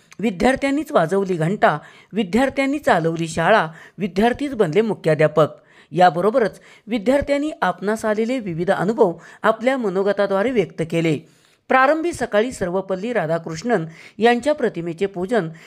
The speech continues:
Rotary Club of कराडचे सचिव शिवराज माने यांच्या हस्ते करण्यात आले.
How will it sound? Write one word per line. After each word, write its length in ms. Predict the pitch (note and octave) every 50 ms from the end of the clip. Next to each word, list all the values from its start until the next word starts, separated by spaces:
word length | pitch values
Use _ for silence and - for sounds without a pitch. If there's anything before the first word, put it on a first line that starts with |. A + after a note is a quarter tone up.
| - - -
Rotary 380 | A3 A#3+ A#3+ A#3+ A#3+ - D#4 - -
Club 160 | C4+ G3+ F#3
of 100 | F3+ F#3
कराडचे 560 | F3+ F#3 - F3 E3+ E3+ F3 F3 F3 - F3+
सचिव 380 | F3 - E3+ D#3+ E3 E3+ F3+ F#3+
शिवराज 480 | F#3 - F3 D#3+ D3+ D#3 D#3 D#3 D#3+ D#3
माने 340 | D#3 E3 A3 B3 A#3 F3+ F3+ - - - - _
यांच्या 320 | G#3+ A3+ A#3 A3+ A3+ C#4 C4+
हस्ते 220 | B3 - - D4
करण्यात 400 | D4 - G#3+ D#3+ D#3+ D#3+ D#3 E3
आले. 360 | E3+ E3 E3 D#3+ C#3 C3 -